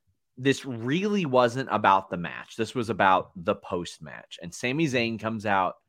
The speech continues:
and makes the save. And he's trying to make good with Kevin Owens, and Kevin Owens still isn't having it, Denise. How you feeling about this? I mean, putting this,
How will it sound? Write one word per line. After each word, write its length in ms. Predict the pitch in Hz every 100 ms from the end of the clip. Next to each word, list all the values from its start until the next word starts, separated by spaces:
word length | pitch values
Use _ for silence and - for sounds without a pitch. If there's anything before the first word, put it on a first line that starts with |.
| _ _ _ _ _ _ _ 110
and 120 | 104
makes 280 | 98 98 -
the 80 |
save. 420 | 92 101 82 78 85
And 100 | 90
he's 160 | -
trying 360 | - 120 131 147
to 80 | 139
make 240 | 131 113
good 260 | 117 117 107
with 220 | 104 -
Kevin 260 | 117 107
Owens, 460 | 107 117 147 160 -
and 120 | 82 85
Kevin 280 | 110 117
Owens 360 | 113 117 117 104
still 400 | - - 113 123
isn't 200 | 107 110
having 340 | 98 127 143
it, 120 | 104 87
Denise. 580 | 95 98 101 101 - - _ _ _ _ _
How 140 | 117
you 120 | 135
feeling 360 | 131 147 160 156
about 320 | 120 107 104
this? 260 | 110 107 131
I 80 | 117
mean, 300 | 117 101 - - - _ _ _ _ - - -
putting 300 | - 269 233
this, 200 | 180 -